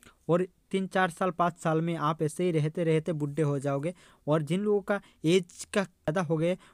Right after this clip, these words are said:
उन लोगों का तो तीन चार साल में ख़त्म हो जाएगा टाइम। और आप सभी भी इसके बारे में इतना प्रैक्टिस कर नहीं पाओगे, तो आप लोगों का क्या होगा भविष्य, वो तो आप लोगों को पता है। तो इस प्रॉब्लम का सॉल्यूशन हाई कोर्ट में केस करना नहीं है।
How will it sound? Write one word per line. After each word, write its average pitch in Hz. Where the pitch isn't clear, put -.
उन 156
लोगों 196
का 196
तो 202
तीन 185
चार 180
साल 170
में 185
ख़त्म 165
हो 156
जाएगा 156
टाइम। 170
और 170
आप 175
सभी 214
भी 165
इसके 165
बारे 175
में 180
इतना 175
प्रैक्टिस 180
कर 160
नहीं 175
पाओगे, 147
तो 180
आप 160
लोगों 202
का 202
क्या 180
होगा 165
भविष्य, 156
वो 165
तो 160
आप 151
लोगों 175
को 196
पता 156
है। 147
तो 175
इस 190
प्रॉब्लम 180
का 247
सॉल्यूशन 196
हाई 139
कोर्ट 202
में 220
केस 185
करना 185
नहीं 175
है। 220